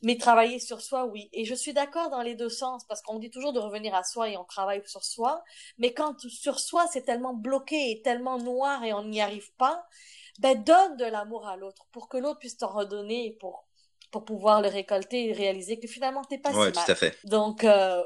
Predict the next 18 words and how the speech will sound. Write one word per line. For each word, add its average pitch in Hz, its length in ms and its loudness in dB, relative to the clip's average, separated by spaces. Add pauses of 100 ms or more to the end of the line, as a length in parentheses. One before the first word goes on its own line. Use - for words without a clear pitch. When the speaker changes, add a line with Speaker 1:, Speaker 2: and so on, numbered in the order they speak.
Speaker 1:
voilà 269 500 6 (100)
sur 214 140 -8
le 208 160 -12
thème 226 240 -4
Speaker 2:
Un 104 40 2
Speaker 1:
de - 20 -6
la - 40 -6
Speaker 2:
très 131 240 10
beau 127 140 8
thème. 120 300 8
Speaker 1:
crédibilité. 214 720 -4
Speaker 2:
<laughs> - 40 -20 (240)
Speaker 1:
Le 208 200 -2
prochain 262 440 -2
thème, 240 440 -2
la 214 80 -6
semaine 226 480 -8
prochaine, 202 680 -8